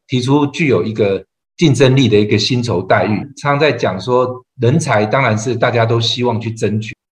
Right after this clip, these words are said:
调薪是不是唯一的方式？哦，那我必须坦白讲，调薪当然不是绝对唯一的方式，可是当然它是会可能你必须要思考的一个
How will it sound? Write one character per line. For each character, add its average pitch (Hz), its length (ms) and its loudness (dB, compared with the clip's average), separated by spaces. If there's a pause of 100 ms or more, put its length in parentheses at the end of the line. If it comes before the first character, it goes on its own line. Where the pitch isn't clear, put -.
(140)
调 143 220 4
薪 160 160 0
是 156 120 -4
不 143 80 -2
是 127 440 -4
唯 113 120 2
一 113 80 2
的 113 140 0
方 107 240 0
式？ 92 320 -8 (280)
哦， 85 220 -4
那 127 380 0 (600)
我 120 200 2
必 123 120 4
须 175 80 6
坦 127 120 2
白 104 160 4
讲， 104 240 -2 (600)
调 139 180 2
薪 170 400 0
当 160 140 2
然 113 180 2
不 113 80 -4
是 120 240 -4 (240)
绝 113 180 0
对 123 140 2
唯 107 240 -4
一 113 80 -2
的 113 140 -2
方 98 240 -6
式， 87 280 -8 (120)
可 110 100 -2
是 147 220 0
当 139 200 2
然 113 200 0
它 127 160 -2
是 131 160 -6
会 117 280 -2 (360)
可 117 160 0
能 107 180 0
你 107 80 0
必 135 180 -2
须 117 120 -2
要 120 120 2
思 117 220 -6
考 110 220 -6
的 95 100 -6
一 101 140 -2
个 95 200 -4